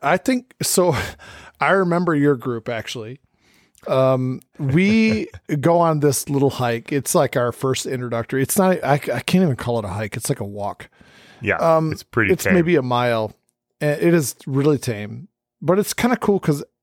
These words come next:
Speaker 1: eh, you know, we're walking through the Brule Formation, which sits on top of the Chadron. So it's got more resistant nature anyway. And then this is where the clastic dikes are,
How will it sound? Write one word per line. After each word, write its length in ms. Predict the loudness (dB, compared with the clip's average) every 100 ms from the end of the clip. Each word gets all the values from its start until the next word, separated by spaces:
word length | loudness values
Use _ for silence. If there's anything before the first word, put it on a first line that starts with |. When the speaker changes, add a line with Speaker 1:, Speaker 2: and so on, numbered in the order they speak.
| -12
Speaker 1:
eh, 80 | -12 -10
you 260 | -6 0
know, 100 | 2
we're 140 | 4 4
walking 420 | 2 0 2 0
through 220 | 2 2
the 100 | 2
Brule 760 | 0 -2 0 2 0 -4 -12 -20 _
Formation, 600 | -4 -2 -2 -4 -6 -8
which 200 | -8 -6
sits 280 | -2 -2 0
on 180 | -2 0
top 280 | -2 -4 -2
of 60 |
the 60 | -4
Chadron. 640 | 0 0 0 -6 -12 -10 -4
So 300 | 0 2 2
it's 240 | -2 -4
got 220 | -2 0 2
more 200 | 2 4
resistant 420 | 2 2 0 -2
nature 320 | -2 -2 0
anyway. 360 | 2 2 -2 -4 -12 -20 -20 -20 _ _ _ -4
And 120 | 2 4
then 140 | 4
this 200 | 2 2
is 140 | 2
where 120 | 2 0
the 80 | 0
clastic 420 | 0 0 -4 -8
dikes 300 | -8 -8 -10
are, 200 | -12